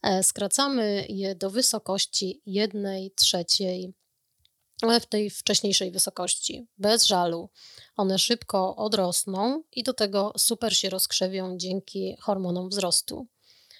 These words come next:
E, następne cięcie przeprowadzamy standardowo w drugiej połowie sierpnia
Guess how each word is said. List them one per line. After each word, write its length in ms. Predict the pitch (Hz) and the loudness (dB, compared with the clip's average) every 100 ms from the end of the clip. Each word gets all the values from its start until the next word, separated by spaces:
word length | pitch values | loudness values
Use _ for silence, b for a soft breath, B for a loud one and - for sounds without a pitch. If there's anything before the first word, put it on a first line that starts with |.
| b b | b b
E, 260 | 202 185 185 | -2 0 0
następne 580 | 190 190 - 302 339 202 | -2 0 2 2 2 0
cięcie 500 | - 175 - - - _ _ | 0 -2 -2 -4 -6 _ _
przeprowadzamy 680 | - 226 269 240 214 202 | -2 0 0 0 0 0
standardowo 880 | 196 - 220 208 175 196 208 196 185 | 0 -2 -4 -4 -2 -2 -2 -4 -4
w 80 | 190 | -6
drugiej 380 | 190 269 240 214 | -2 2 2 2
połowie 360 | 196 185 180 | 0 -2 0
sierpnia 680 | 175 - 196 - 220 226 277 | 0 2 0 -2 0 2 2